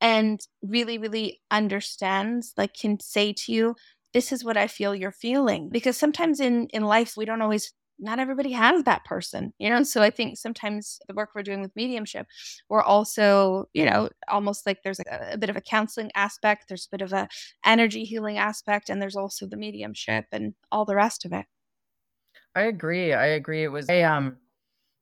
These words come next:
Speaker 2: had quite a few different ones through Harley when he passed, but more
Speaker 1: Mm-hmm.
Speaker 2: was, and when he came through, it was what I needed to hear.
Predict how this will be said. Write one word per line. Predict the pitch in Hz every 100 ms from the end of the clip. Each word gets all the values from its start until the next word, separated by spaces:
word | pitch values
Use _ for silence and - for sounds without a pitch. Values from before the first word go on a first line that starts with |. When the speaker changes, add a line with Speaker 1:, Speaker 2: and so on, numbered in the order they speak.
| _ _
Speaker 2:
had | 160 160 156
quite | - 180 160
a |
few | 151 - 165 156
different | 131 160 - 175
ones | 175 190 202
through | - 220
Harley | 196 202 220
when | 214
he | 214
passed, | 208 202 233 269 -
but | 185
more | 175 190 240 254
Speaker 1:
Mm-hmm. |
Speaker 2:
was, | 180 170 147
and | 196
when | 202 208
he | 202
came | 170 226 226
through, | 220 - 214 202 165
it | 143
was | 160
what | 165 175
I | 165
needed | 165 165 -
to | -
hear. | - 147 127